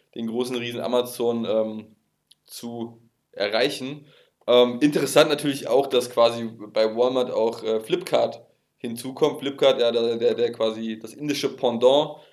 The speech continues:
äh, zu Amazon. Ich glaube, Amazon hat ja auch versucht, es zu kaufen, aber im Endeffekt hat dann Walmart den Zuschlag bekommen. Und dann wird natürlich interessant sein, wie funktioniert das Ganze,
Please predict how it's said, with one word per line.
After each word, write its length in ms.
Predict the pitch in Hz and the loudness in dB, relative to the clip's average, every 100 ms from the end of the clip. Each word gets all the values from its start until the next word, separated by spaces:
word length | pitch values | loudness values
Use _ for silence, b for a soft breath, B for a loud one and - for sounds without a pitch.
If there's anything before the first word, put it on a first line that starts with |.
| B B _ | B B _
äh, 440 | - 131 135 135 131 | 4 8 8 6 2
zu 200 | - - | -4 -6
Amazon. 480 | 123 143 139 143 135 | 0 0 0 -2 -6
Ich 80 | - | -2
glaube, 300 | 120 120 123 | 2 2 2
Amazon 300 | 123 123 120 | -4 -2 -2
hat 80 | |
ja 80 | 117 | 0
auch 160 | 117 - | 0 0
versucht, 400 | 127 127 127 120 | -4 -4 -10 -6
es 400 | 120 120 - - | -6 -6 -12 -16
zu 120 | 120 | -14
kaufen, 440 | 113 120 123 127 107 | 2 4 4 2 -2
aber 320 | 107 107 98 | 0 0 -2
im 180 | 110 - | -6 -10
Endeffekt 520 | 104 113 - 110 - | -10 -8 -6 -6 -8
hat 120 | 107 | -8
dann 220 | 113 110 - b _ - | -8 -8 -14 b _ -2
Walmart 340 | 120 123 123 | 2 2 0
den 200 | 127 120 | -2 -4
Zuschlag 360 | 117 131 143 - | -6 0 2 2
bekommen. 260 | - 131 | 2 0
Und 80 | 123 | 4
dann 120 | 131 | 4
wird 100 | 143 | 4
natürlich 260 | 147 147 139 | 0 0 -2
interessant 420 | 143 135 143 139 | -2 0 2 2
sein, 220 | 143 127 | 4 2
wie 100 | 127 | 0
funktioniert 480 | 143 147 147 135 135 | -6 -6 -6 -6 -4
das 140 | 135 127 | -4 -2
Ganze, 480 | 127 131 135 127 | -2 -2 -2 -2